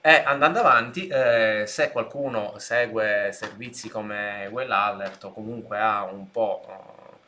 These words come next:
di attenzione sui movimenti che succedono, mm, eh, in, nella blockchain, eh, potrebbe aver avuto un sussulto quando c'è stata una transazione da, eh, più di,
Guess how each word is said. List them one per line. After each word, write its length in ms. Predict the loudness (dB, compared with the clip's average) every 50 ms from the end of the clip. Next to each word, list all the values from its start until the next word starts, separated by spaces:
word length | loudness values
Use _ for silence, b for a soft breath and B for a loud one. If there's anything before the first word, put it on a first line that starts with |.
| B B B B B
di 240 | B -12 -6 -2 -2
attenzione 580 | 0 0 -2 -6 -10 -4 0 0 0 0 -2 -6
sui 140 | -8 -8
movimenti 460 | -8 -6 -4 -2 -2 -2 -2 -2 -6 -10
che 80 | -14
succedono, 760 | -14 -16 -10 -6 -2 0 0 0 0 -2 -4 -6 -8 -10 -12 _ -16
mm, 140 | -12 -12 -10
eh, 800 | -10 -10 -8 -8 -8 -6 -6 -8 -8 -10 -14 -16 -18 -20 -20 -20
in, 380 | -18 -16 -16 -16 -16 -16 -16 -12
nella 240 | -8 -6 -4 -4 -4
blockchain, 580 | -4 -6 -10 -8 -4 -4 -4 -2 -4 -6 -10 -14 B B B B B B B B
eh, 400 | B 4 6 6 6 6 4 4 4
potrebbe 640 | 4 4 4 6 4 4 4 6 8 8 8 8 6
aver 300 | 4 4 4 4 4 4
avuto 420 | 2 2 0 -4 -8 -8 -8 -8
un 120 | -8 -10
sussulto 540 | -12 -12 -12 -10 -10 -8 -10 -6 -4 -4 -2
quando 200 | 0 -2 -2 -4
c'è 120 | -6 -8 -8
stata 520 | -4 -2 0 0 0 2 0 0 0 -2
una 280 | -4 -6 -4 -2 -2 -2
transazione 920 | -4 -4 -6 -6 -4 -4 -6 -6 -6 -4 -2 -2 0 0 0 0 -2 -2
da, 960 | 0 2 2 4 4 2 0 -2 -4 -4 -4 -4 -2 -2 -2 -2 -2 -2 -4 -6
eh, 60 | -8 -14
più 220 | -14 -10 -8 -6
di, 220 | -6 -6 -8 -12